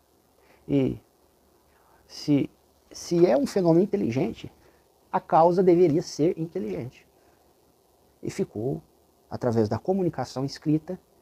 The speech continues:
ficou sabendo que se tratava de espíritos, de seres humanos que já desencarnaram. E se iniciou o espiritismo. Então, por que que eu estou falando de Santa Maria e de Sacramento?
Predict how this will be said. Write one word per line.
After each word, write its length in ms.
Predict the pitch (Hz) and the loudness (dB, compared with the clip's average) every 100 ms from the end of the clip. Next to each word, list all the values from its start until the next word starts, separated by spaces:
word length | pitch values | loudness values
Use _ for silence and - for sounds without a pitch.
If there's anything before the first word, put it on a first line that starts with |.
| _ _ _ | _ _ _
ficou 280 | 202 - 165 | -12 -8 -6
sabendo 540 | 196 160 135 139 143 - _ _ | -4 -2 -2 -4 -10 -16 _ _
que 60 | - | -18
se 100 | 156 | -10
tratava 640 | 147 147 - 131 135 147 - _ _ _ | -6 -6 -2 -4 -4 -8 -12 _ _ _
de 180 | 120 135 | -4 -4
espíritos, 840 | 156 - 208 190 - - - _ _ _ | -4 -10 -10 -10 -12 -20 -20 _ _ _
de 100 | 185 | -14
seres 260 | - 254 214 | -2 2 4
humanos 380 | 247 214 190 - | 4 2 0 -4
que 160 | - | -2
já 240 | 170 151 151 _ _ | 2 2 0 _ _
desencarnaram. 640 | 180 180 190 202 196 120 - _ | -6 -4 -6 -8 -8 -10 -14 _
E 120 | - 214 | -4 -4
se 280 | - 226 247 | -2 -4 -2
iniciou 400 | 196 196 196 156 | -2 -2 2 2
o 20 | |
espiritismo. 540 | 156 - 165 - 117 113 _ _ _ _ _ _ _ _ | 2 -4 -8 -8 -10 -10 _ _ _ _ _ _ _ _
Então, 160 | - 254 | -4 -2
por 140 | 262 | -2
que 80 | 294 | -2
que 60 | |
eu 40 | 240 | -4
estou 220 | - 226 | 0 0
falando 540 | - 117 139 180 104 - | 0 2 2 2 0 -4
de 80 | 123 | -10
Santa 260 | - 143 131 | -4 -2 0
Maria 380 | 127 104 90 - _ _ _ _ _ | 0 0 -2 -6 _ _ _ _ _
e 60 | 147 | -4
de 100 | 120 | -2
Sacramento? 580 | 127 - 117 90 - | -6 -2 -2 -2 -6